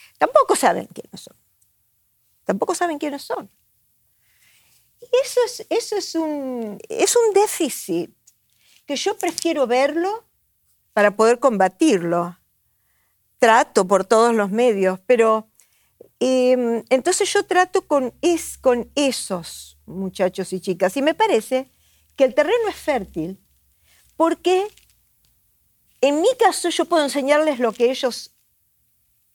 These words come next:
si no me escuchan a mí, no hay otro profesor que les vaya a enseñar.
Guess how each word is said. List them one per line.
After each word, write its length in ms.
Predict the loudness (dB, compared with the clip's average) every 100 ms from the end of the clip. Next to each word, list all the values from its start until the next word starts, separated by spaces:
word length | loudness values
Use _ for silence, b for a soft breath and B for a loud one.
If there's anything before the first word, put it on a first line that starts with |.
| -16
si 220 | -8 -2
no 120 | 0
me 60 | 0
escuchan 320 | 0 2 2
a 60 | 2
mí, 280 | 2 0 -2 _ _ _ _ _ _
no 160 | 0 2
hay 160 | 4 2
otro 200 | -2 -4
profesor 340 | -6 -6 -4
que 80 | -4
les 120 | -4
vaya 200 | -4 -8
a 40 |
enseñar. 360 | -8 -10 -10